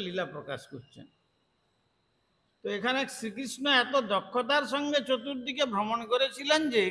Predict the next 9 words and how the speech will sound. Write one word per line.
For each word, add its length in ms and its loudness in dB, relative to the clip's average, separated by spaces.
কালীও 460 6
তাকে 180 2
দংশন 340 2
করার 220 4
কোনো 180 4
সুযোগ 300 6
লাভ 120 8
করতে 220 0
পারছে 320 -2